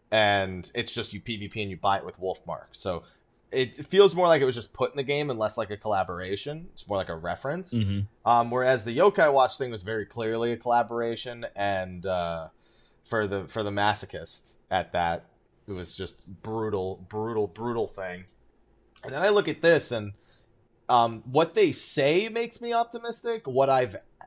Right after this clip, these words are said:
Speaker 1: experienced before makes me cautious. That being said,
Speaker 2: It
Speaker 1: no, no, no, give me the question.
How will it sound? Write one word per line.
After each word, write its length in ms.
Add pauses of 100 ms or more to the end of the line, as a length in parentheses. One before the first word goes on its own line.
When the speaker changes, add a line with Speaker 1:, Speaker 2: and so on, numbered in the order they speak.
(120)
Speaker 1:
experienced 960
before 460
makes 280
me 100
cautious. 720 (800)
That 280
being 300
said, 760
Speaker 2:
It 80 (420)
Speaker 1:
no, 200
no, 100
no, 120
give 100
me 80
the 40
question. 380